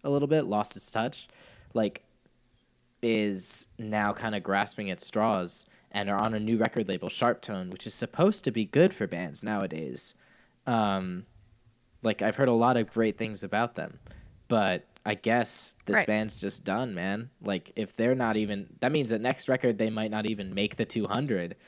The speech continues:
Speaker 1: And if a band can't break the two hundred, it's not making money
Speaker 2: Oh.
Speaker 1: anymore, you know? So
Speaker 2: Oh.
Speaker 1: why would they do it? No, it's, it's, it's not a diss. It's like, they probably say
Speaker 2: <laughs> Oh.
Speaker 1: that, you know?
Speaker 2: Oh. So do you,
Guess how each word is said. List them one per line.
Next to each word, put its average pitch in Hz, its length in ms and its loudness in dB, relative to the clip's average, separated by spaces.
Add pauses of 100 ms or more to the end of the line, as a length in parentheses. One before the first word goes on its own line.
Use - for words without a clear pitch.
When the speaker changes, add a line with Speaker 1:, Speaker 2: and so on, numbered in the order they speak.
(260)
Speaker 1:
And 113 160 2
if 113 120 2
a 123 60 4
band 147 320 2
can't 139 220 2
break 131 240 6
the 113 80 2
two 113 220 0
hundred, 117 520 2 (720)
it's 147 240 2
not 143 180 2
making 123 300 -6
money 165 200 4
Speaker 2:
Oh. 240 60 6
Speaker 1:
anymore, 87 320 -6
you 90 140 -4
know? 131 300 0 (1000)
So 139 260 6
Speaker 2:
Oh. 120 60 8
Speaker 1:
why 123 160 8
would 143 140 6
they 131 120 6
do 156 240 12
it? 95 280 0 (580)
No, 165 300 8
it's, 120 220 2
it's, 147 320 2
it's 139 240 0
not 175 180 6
a 123 80 4
diss. 135 260 0
It's 110 180 -8
like, 110 240 -4
they 139 160 6
probably 139 380 6
say - 320 8
Speaker 2:
<laughs> - 0 -
Oh. 151 60 6
Speaker 1:
that, 85 260 -2 (100)
you 120 100 -2
know? 131 280 2 (100)
Speaker 2:
Oh. 285 340 2 (2500)
So - 260 8
do 226 160 4
you, 277 100 4